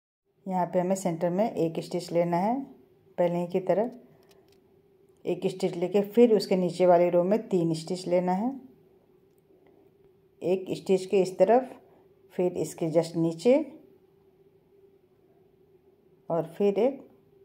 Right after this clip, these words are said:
बाहर की तरफ। जिस तरीके से हमने orange वाले में लिया है एक, फिर तीन,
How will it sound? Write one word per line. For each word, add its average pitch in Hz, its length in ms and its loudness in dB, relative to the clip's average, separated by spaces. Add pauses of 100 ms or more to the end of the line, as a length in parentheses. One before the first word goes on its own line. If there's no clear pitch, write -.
(540)
बाहर 131 280 -2
की 123 160 -12
तरफ। - 340 -14 (1600)
जिस 170 240 -8
तरीके 165 320 2
से 170 140 -4
हमने 165 300 0
orange 175 300 2
वाले 170 220 2
में 165 140 0
लिया 165 260 2
है 190 160 0 (120)
एक, 170 160 -4
फिर 165 200 -8 (120)
तीन, 208 300 -4